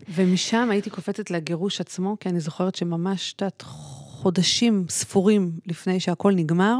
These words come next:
בכפר דרום פתאום היה בית כנסת, כי כל משפחה, אה, התבקשה, החליטה ברגע האחרון לפני לשים סכום כסף מאוד מאוד גדול, בעשרות אלפים,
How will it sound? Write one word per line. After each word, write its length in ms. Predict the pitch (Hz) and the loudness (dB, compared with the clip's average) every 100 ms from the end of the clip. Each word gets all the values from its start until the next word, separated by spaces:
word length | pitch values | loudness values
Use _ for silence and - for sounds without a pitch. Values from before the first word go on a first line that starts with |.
| 285 - - - - - _ 175 | -2 -8 -20 -20 -20 -20 _ -8
בכפר 360 | 165 - 196 | -6 0 2
דרום 280 | 185 175 190 | 2 0 -2
פתאום 240 | - - 180 | -2 0 2
היה 120 | 175 | 2
בית 160 | 160 - | -2 -6
כנסת, 580 | - 190 196 247 247 - | -4 -2 -2 -4 -6 -18
כי 100 | - | -4
כל 140 | - | 2
משפחה, 520 | 185 190 - 165 190 190 - - - _ _ | 2 2 -4 -6 -4 -4 -8 -20 -20 _ _
אה, 60 | 190 175 175 170 170 170 170 170 - | -2 0 2 2 2 0 0 -2 -6
התבקשה, 580 | 185 160 - - 233 214 | -6 -4 -4 2 2 2
החליטה 560 | 170 196 214 - 196 180 - - _ _ _ _ | 0 2 0 2 0 -2 -8 -20 _ _ _ _
ברגע 400 | 156 175 208 220 | 0 6 6 8
האחרון 360 | 196 - 180 196 | 6 6 4 6
לפני 560 | 175 - 185 185 202 208 - | 4 2 4 6 4 0 -2
לשים 440 | 165 - 208 202 | -2 2 2 2
סכום 580 | - - - - 214 202 170 | 0 -2 -2 2 4 4 -2
כסף 340 | - 185 190 180 | -4 -2 -2 0
מאוד 220 | 180 190 | 2 2
מאוד 220 | 175 160 | 0 -2
גדול, 420 | 160 151 180 208 226 _ _ _ _ _ _ - - | -2 2 4 4 0 _ _ _ _ _ _ -20 -16
בעשרות 520 | 175 151 143 170 175 | -6 -2 2 4 6
אלפים, 520 | 175 151 - 208 226 | 6 4 4 4 4